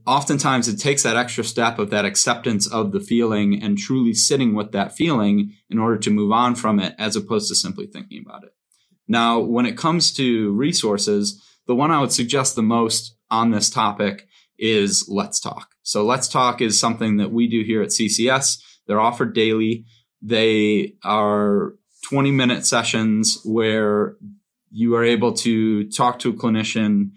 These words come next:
and either find resources that will be helpful for you or simply talk about whatever you need to talk about. This is something that doesn't necessarily create a record. It's something that you can drop into.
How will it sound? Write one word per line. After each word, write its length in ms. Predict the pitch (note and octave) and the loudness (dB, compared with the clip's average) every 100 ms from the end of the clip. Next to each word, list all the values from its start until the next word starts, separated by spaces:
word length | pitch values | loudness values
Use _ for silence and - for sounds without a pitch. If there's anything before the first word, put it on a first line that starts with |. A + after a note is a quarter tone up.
| _ _ _ _ | _ _ _ _
and 440 | A#2 A2+ A2 G2+ - | -2 0 0 -2 0
either 300 | C3 B2+ A#2+ | 2 2 2
find 380 | A#2+ C#3 C#3+ C3+ | 0 0 2 2
resources 580 | D3 C#3 C#3 C#3 C3 | 0 2 0 0 -2
that 80 | A#2+ | 0
will 80 | A#2 | 0
be 120 | G2+ | 0
helpful 320 | G2+ - - | -2 -2 -4
for 240 | D3+ D#3 D#3 | -2 0 2
you 260 | D#3 D#3+ - _ _ | 2 0 -6 _ _
or 160 | C#3 | 0
simply 320 | D#3+ F3 E3+ | 2 0 0
talk 240 | C#3 C3+ C3+ | -2 -2 -2
about 220 | B2+ A#2+ | 0 0
whatever 240 | A#2 A2 | 0 0
you 80 | A2 | 0
need 180 | G#2+ G2+ | 0 0
to 80 | - | -4
talk 260 | G2 F#2 | -4 -4
about. 300 | - D2 - _ _ _ _ | -6 -10 -10 _ _ _ _
This 200 | A#2+ B2 | 0 2
is 100 | C3+ | 2
something 500 | C3 B2 A#2+ A#2 A2 | 0 0 0 2 2
that 460 | A2 A2 G2+ - _ _ - _ | 2 2 0 -4 _ _ -20 _
doesn't 260 | - C3 C3+ | -2 0 0
necessarily 440 | B2 - B2 A#2+ | 0 0 2 2
create 240 | A2 A#2 A2 | 2 0 2
a 60 | |
record. 500 | G2 G2+ C3 D#3 E3 - _ _ - | 2 0 0 -2 -2 -6 _ _ -10
It's 180 | G#2+ | -4
something 320 | - B2 A#2+ A2 | -2 0 0 0
that 160 | G#2 | 0
you 60 | A2+ | -2
can 160 | G#2 | -2
drop 320 | G2 G2 G#2+ A2 | -2 0 0 0
into. 500 | B2 C#3 D#3 E3+ | -2 0 0 -2